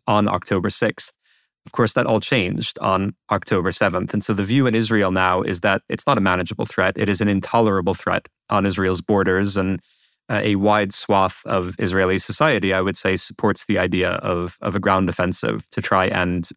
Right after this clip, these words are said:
root out, eradicate Hamas. So, uh, I think a ceasefire is unlikely. I think the, the tipping point, as you say,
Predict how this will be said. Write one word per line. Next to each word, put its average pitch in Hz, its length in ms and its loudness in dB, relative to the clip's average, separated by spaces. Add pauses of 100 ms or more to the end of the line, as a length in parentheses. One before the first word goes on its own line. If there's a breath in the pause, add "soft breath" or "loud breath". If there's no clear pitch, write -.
root 104 340 -2
out, - 440 -2
eradicate 95 720 -2 (540)
Hamas. 98 420 0
So, 113 400 0 (500)
uh, 127 100 -2
I 139 80 -2
think 143 140 -2
a 135 40 2
ceasefire 139 560 0
is 110 120 0
unlikely. 120 540 0
I 113 80 -4
think 120 320 -2
the, 107 280 2
the 104 120 0
tipping 117 340 0
point, 104 340 0
as 101 220 0
you 95 120 0
say, 92 540 0